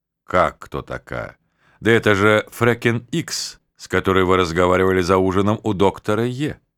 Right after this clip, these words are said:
Неужели? Подумать только, что я при своей отменной памяти не сумел запомнить Фрекен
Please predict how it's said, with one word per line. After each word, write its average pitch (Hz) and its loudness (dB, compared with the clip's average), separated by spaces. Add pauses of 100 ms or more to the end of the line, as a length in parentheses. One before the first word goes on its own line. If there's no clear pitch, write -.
(640)
Неужели? 78 -6 (600)
Подумать 110 0
только, 90 0
что - -4
я 90 2
при 90 -2
своей 90 0
отменной 92 -2
памяти 113 -2
не 101 -2
сумел 98 0
запомнить 95 -2
Фрекен 80 -2